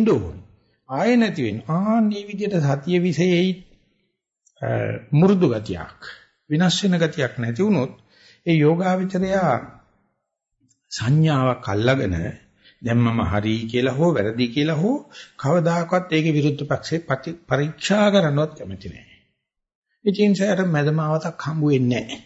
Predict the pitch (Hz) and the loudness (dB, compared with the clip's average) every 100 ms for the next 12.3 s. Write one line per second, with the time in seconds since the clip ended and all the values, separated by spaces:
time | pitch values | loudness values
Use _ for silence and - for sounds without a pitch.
0 | _ - 131 135 123 135 117 120 113 107 | _ -2 0 2 0 -2 0 0 0 -2
1 | 123 143 - 139 135 123 120 143 131 120 | -4 -6 -2 0 2 2 2 2 0 0
2 | 180 127 - - - - - - - - | 0 0 -4 -12 -20 -20 -20 -20 -20 -6
3 | 117 123 117 117 117 117 120 123 113 123 | 2 4 4 0 -4 -2 0 0 -2 -2
4 | 120 113 107 110 98 90 123 - _ _ | 0 0 0 2 0 0 -4 -6 _ _
5 | _ _ _ _ 120 117 110 120 113 127 | _ _ _ _ -4 0 2 2 4 2
6 | 127 - - 107 90 82 78 85 - - | 0 -4 0 2 2 -2 -6 -10 -16 -20
7 | - - - - _ 160 170 190 - 135 | -20 -20 -20 -20 _ 2 4 4 2 2
8 | 95 87 113 214 - - - _ _ _ | 2 0 0 -4 -10 -18 -20 _ _ _
9 | _ _ _ _ _ _ _ _ _ _ | _ _ _ _ _ _ _ _ _ _
10 | _ _ _ _ _ - 120 151 143 139 | _ _ _ _ _ -4 0 2 2 0
11 | 117 127 160 131 120 110 123 156 156 143 | -2 0 0 0 0 0 0 0 0 -4
12 | - 185 190 | -10 -8 -6